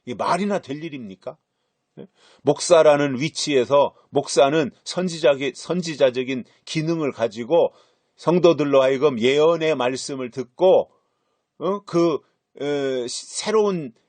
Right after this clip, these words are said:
하나님의 계획 속으로 들어가도록 흡수되도록 말씀을 지도해야 되는데 예언자적 기능을 상실해 버렸으니까 오늘날 설교자는 뭐 예언이 없는데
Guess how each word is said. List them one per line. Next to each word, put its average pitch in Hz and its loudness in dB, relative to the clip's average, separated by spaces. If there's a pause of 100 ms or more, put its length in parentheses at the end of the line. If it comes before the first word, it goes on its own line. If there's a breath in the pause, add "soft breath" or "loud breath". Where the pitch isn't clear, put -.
(380)
하나님의 156 2
계획 156 0
속으로 131 -4
들어가도록 113 -4
흡수되도록 139 -4 (760)
말씀을 135 -2 (880)
지도해야 123 6
되는데 98 -2 (2000)
예언자적 151 6
기능을 156 -4
상실해 185 -2
버렸으니까 101 -6
오늘날 104 -4
설교자는 117 -6 (1080)
뭐 - 6
예언이 196 8
없는데 127 -2